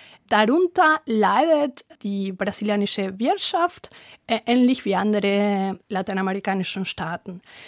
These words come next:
Giles, sein Wirtschaftsminister, der ein Chicago-Boy ist, mit sehr ausgeprägten neoliberalen Ideen, konnte sein neoliberales Programm nicht in der Form umsetzen, äh, wie er das gerne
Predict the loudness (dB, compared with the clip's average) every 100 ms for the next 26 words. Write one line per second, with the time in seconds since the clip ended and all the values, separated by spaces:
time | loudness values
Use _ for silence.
0 | -20 -20 _ 4 6 6 4 2 0 -6
1 | -6 -2 0 0 2 0 2 4 4 4
2 | 0 2 6 6 2 -8 -20 -20 -4 2
3 | 4 2 0 -4 2 4 2 2 -2 0
4 | 0 0 -2 -4 -4 -4 0 2 2 0
5 | -2 _ _ _ _ -4 -2 -2 0 -2
6 | 2 2 4 4 2 2 2 2 2 2
7 | 0 -2 _ _ _ _ 0 4 6 8
8 | 8 6 4 2 4 6 6 2 -6 -6
9 | -6 -4 -2 -4 -2 2 2 4 4 2
10 | 0 -2 0 2 6 10 10 10 6 0
11 | 0 -2 0 2 2 -4 -4 2 2 2
12 | -2 -2 -2 0 -2 -2 _ -20 -20 -20
13 | _ -2 0 0 0 0 0 -2 -4 -10
14 | _ -2 0 0